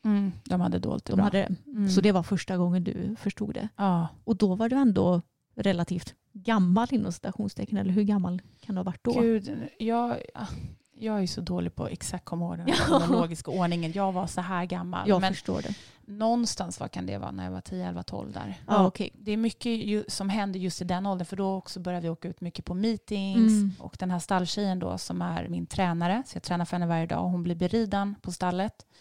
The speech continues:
Speaker 1: Så hon tävlar alla de här ungponnysarna då som vi har som saluponnyer. Det blir liksom en hel apparat kring att vi åker runt då med våran stora hästlastbil och åker på alla de här meetings, både norr och söder, <laughs> öster och väst i hela Sverige.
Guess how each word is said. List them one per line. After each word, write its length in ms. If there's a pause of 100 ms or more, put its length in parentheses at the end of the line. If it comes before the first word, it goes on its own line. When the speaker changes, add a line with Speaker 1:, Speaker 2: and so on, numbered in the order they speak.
(300)
Speaker 1:
Så 180
hon 240
tävlar 360
alla 220
de 140
här 140
ungponnysarna 1000
då 160
som 240
vi 140
har 220
som 280 (420)
saluponnyer. 680 (160)
Det 200
blir 240
liksom 300
en 100
hel 240
apparat 560
kring 280
att 180
vi 200
åker 340
runt 300
då 220
med 160
våran 240
stora 240
hästlastbil 760
och 80
åker 200
på 120
alla 120
de 120
här 120
meetings, 640 (360)
både 420 (560)
norr 280
och 80
söder, 520 (260)
<laughs> 340
öster 300
och 80
väst 260
i 180
hela 160
Sverige. 480